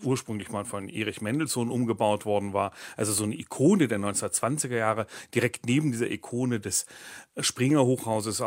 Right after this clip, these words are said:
von neunzehnhundertsechsundsechzig, diesem goldenen Gebäude, und sich da hinzustellen und zu sagen, ähm, „Leute, Ökonomie ist eben nur eine Funktion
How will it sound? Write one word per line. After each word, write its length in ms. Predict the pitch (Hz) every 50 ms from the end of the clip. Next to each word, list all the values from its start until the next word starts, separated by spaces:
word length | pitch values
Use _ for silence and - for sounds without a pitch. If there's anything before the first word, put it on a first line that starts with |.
| 104
von 200 | 101 - - 117
neunzehnhundertsechsundsechzig, 1400 | 113 110 107 - 120 110 107 110 104 101 98 - 113 104 - - 110 98 95 107 120 131 - - - - 117 -
diesem 300 | - 98 95 104 90 92 -
goldenen 520 | - 104 117 131 135 127 120 117 107 98
Gebäude, 480 | 104 101 90 98 98 113 123 135 123 - - - - - -
und 280 | - - 127 120 - -
sich 180 | - 117 -
da 180 | - - 104 123
hinzustellen 640 | 131 127 113 127 131 - 165 - - 165 160 156 160
und 140 | 190 156 -
zu 100 | - 131
sagen, 520 | 107 107 92 101 107 113 123 127 127 - -
ähm, 300 | - 110 110 110 107 95
„Leute, 460 | 92 95 101 101 - 147 151 151 147 _ - - - - - -
Ökonomie 560 | - - - - 143 123 120 110 113 127 165
ist 240 | - - - - -
eben 220 | - - 120 123 123
nur 160 | 117 123 90
eine 160 | 117 120 110
Funktion 680 | - - 117 113 101 - - - 156 202 226 151 110